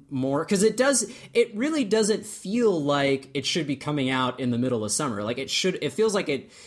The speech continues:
should be coming out, like, in October or something. Um, like, to me, it didn't, it didn't even feel like a summer movie. It felt like it should have been coming out, like, in the fall.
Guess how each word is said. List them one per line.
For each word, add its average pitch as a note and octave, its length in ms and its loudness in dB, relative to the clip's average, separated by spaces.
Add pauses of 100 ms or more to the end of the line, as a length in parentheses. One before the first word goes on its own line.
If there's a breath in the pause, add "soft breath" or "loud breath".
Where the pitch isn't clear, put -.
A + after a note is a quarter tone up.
(280 loud breath)
should F3+ 160 -4
be D#3+ 60 -2
coming D3 240 0
out, C#3 200 2
like, B2 140 -2
in A2+ 100 -2
October A2 640 -4
or G2+ 60 -8
something. G2 560 -8 (1400 soft breath)
Um, A2 420 -4 (140)
like, C#3 220 -4
to D#3 80 0
me, F3+ 180 0
it D#3 80 -2
didn't, C#3 360 -4
it C3 180 -6
didn't C#3+ 260 0
even B2 240 0
feel C3 280 -2
like A#2 180 -2
a A2 60 -8
summer A2+ 360 -2
movie. G2+ 360 -4
It F#2+ 100 -8
felt A2+ 180 -4
like G#2 160 -6
it G2+ 80 -10
should - 180 -8
have G#2 60 -6
been G#2 140 -10
coming G#2 240 -6
out, G2 180 -6
like, F#2+ 160 -10
in F#2+ 80 -10
the F#2+ 80 -14
fall. G#2 540 -8